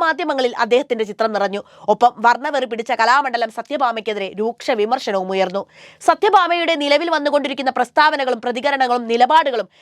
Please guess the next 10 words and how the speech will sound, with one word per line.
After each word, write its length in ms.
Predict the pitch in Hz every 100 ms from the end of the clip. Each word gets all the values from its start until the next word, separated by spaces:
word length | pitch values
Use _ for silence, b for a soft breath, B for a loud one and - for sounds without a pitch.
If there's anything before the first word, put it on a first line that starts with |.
| b 226
കേരള 260 | 233 254 269
കലാമണ്ഡലം 520 | 247 285 294 240 220 233
പൂർണ്ണമായി 480 | 247 269 302 240 220
നിരാകരിക്കുകയും 640 | 240 269 269 226 220 208 - 202
അപലപിക്കുകയും 600 | 262 254 208 180 196 196
ചെയ്തു. 220 | 196 185 - _ 285
ഇവരുടെ 260 | 285 320 330 311
പേരിനൊപ്പം 460 | 311 320 320 330 330
കലാമണ്ഡലത്തിന്റെ 720 | 294 330 349 320 330 320 311 302
പേര് 220 | 302